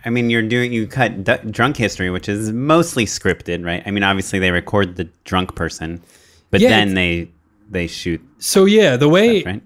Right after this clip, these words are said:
Speaker 2: yeah, it, it's actually an interesting process. They shoot, like, four hours of a drunk person telling a story, uh, a number of times, and then they cut that, and we do, like, n-,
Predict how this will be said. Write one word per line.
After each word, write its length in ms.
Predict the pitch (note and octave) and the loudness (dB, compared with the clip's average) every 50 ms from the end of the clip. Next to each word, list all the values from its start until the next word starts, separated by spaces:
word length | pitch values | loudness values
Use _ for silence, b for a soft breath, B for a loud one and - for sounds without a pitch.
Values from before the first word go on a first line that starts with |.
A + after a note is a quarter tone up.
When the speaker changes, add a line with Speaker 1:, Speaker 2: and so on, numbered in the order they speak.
| _ _ | _ _
Speaker 2:
yeah, 420 | - F3+ A3 A#3+ G3+ D3+ C3 A#2 A2+ | 2 4 6 6 6 6 4 2 0
it, 300 | A2+ C#3 D3+ D3+ D3 E3 | -2 -4 -8 -8 -6 -4
it's 200 | F3 E3 - - | -4 -2 2 2
actually 260 | A3 G#3+ - - G3 | 2 2 4 4 4
an 60 | F#3 | 4
interesting 340 | F#3 F3+ - - - F#3 D#3+ | 4 2 2 0 0 0 0
process. 400 | - - D#3 C3 B2+ - A#2 - | 2 2 0 0 0 -2 -6 -4
They 360 | - C#3 C3+ C#3+ D3 C#3+ C3+ - | -2 0 2 2 2 2 0 -2
shoot, 380 | - - - F3+ F3+ F#3 D#3+ | -4 -2 0 2 2 2 2
like, 180 | D3 C3 A#2+ A#2+ | 0 -2 -2 -2
four 320 | - - - D3+ D3+ D#3 | -6 -4 0 2 2 4
hours 440 | D3+ C#3+ C3+ C3+ C#3+ D#3 D#3+ D#3 C#3 | 4 2 2 2 0 0 -2 -2 -2
of 300 | C3+ B2 A#2 A#2+ - - - - | -2 -2 -2 -4 -10 -16 -8 -6
a 60 | C3 | -4
drunk 240 | B2 B2+ B2 A#2+ A#2 | -2 -2 -4 -4 -6
person 380 | - - B2+ A#2 - - B2 B2 | -6 -6 -6 -4 -2 -2 -4 -4
telling 300 | - C3+ B2 A#2 A#2 B2 | -2 -4 -4 -4 -4 -4
a 40 | A#2+ | -6
story, 460 | - - A#2+ A2 A2+ A2+ A2+ A#2 B2+ b b b b b b b b - | -6 -6 -6 -4 -4 -4 -6 -6 -10 b b b b b b b b -4
uh, 260 | A#2+ A2 G#2+ G#2+ A2 | -2 -2 -2 -2 -4
a 60 | G#2+ | -4
number 240 | G#2+ A2+ A2+ A#2+ A#2+ | -2 -2 0 0 0
of 80 | A#2+ A#2 | 0 0
times, 500 | - B2 A2 G#2 G#2+ A2 A#2+ - - _ _ - - | -2 -4 -4 -4 -6 -8 -8 -12 -16 _ _ -2 0
and 160 | C3 B2+ B2+ | 2 2 2
then 580 | B2+ B2+ B2+ B2 B2 B2 B2 A#2+ A#2 A#2+ B2 b b b b b b b b b | 2 0 0 0 0 0 -2 -2 -2 -4 -6 b b b b b b b b b
they 640 | B2+ A#2+ B2 A#2+ A#2+ A#2 A#2 A2+ A#2 A#2 A2+ A#2+ B2+ _ _ _ _ _ _ _ | -4 -2 0 0 2 2 0 0 -2 -4 -6 -8 -12 _ _ _ _ _ _ _
cut 240 | - - E3 E3 - | 0 2 2 2 2
that, 360 | - A#2 G#2 G#2 G#2+ C3 - - | 0 -4 -4 -4 -8 -10 -4 -4
and 80 | B2 | -2
we 80 | A#2+ B2 | -2 0
do, 180 | C3 D3+ D3+ | 2 4 4
like, 300 | C#3+ C3+ B2 A#2+ B2 - _ _ - - _ - A3+ _ - | 4 4 2 0 -2 -10 _ _ -20 -20 _ -20 -20 _ -14
n-, 360 | F3 D#3+ D3+ D3 C#3+ C#3+ C#3+ | -14 -12 -10 -6 -6 -6 -6